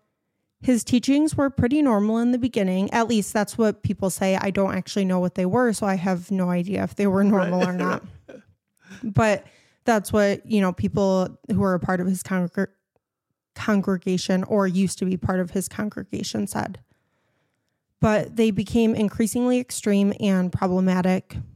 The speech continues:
Speaker 1: as time went on. He had hostile views towards other religions, even those that fell under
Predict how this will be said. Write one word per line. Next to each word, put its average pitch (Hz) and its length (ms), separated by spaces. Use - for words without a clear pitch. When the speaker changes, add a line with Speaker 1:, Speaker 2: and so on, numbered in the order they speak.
Speaker 1:
as 190 160
time 190 260
went 196 160
on. 202 240
He 233 180
had 196 320
hostile 247 480
views 220 420
towards 202 440
other 202 240
religions, 214 640
even 202 300
those 185 200
that 196 220
fell 190 260
under 185 360